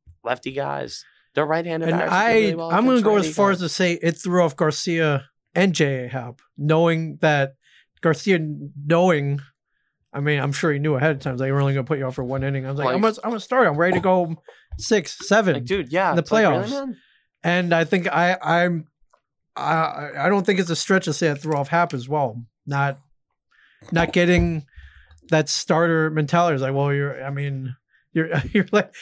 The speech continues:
Speaker 2: you're, like, in a long man role or something." I just, I think mentally, you know, I've never pitched, but I imagine the preparation,
Speaker 1: Oh, yeah.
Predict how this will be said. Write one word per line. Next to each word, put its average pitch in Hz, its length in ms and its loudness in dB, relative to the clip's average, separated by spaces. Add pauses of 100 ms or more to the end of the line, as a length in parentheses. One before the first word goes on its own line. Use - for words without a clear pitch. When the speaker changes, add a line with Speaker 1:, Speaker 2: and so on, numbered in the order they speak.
(120)
Speaker 2:
you're, 180 100 4
like, 180 120 2
in 185 80 2
a 156 60 4
long 156 340 2
man 131 240 -4
role 127 260 -8
or 123 80 -10
something." 123 500 -8 (420)
I 151 60 -2
just, 165 200 2
I 165 200 0
think 165 240 0
mentally, 156 600 -2 (420)
you 165 60 -6
know, 147 120 0
I've 156 280 0
never 147 280 0
pitched, 143 500 -4
but 127 280 -2
I 139 140 0
imagine 139 400 0
the 127 80 -6
preparation, 139 720 -4
Speaker 1:
Oh, 143 140 0
yeah. 131 340 0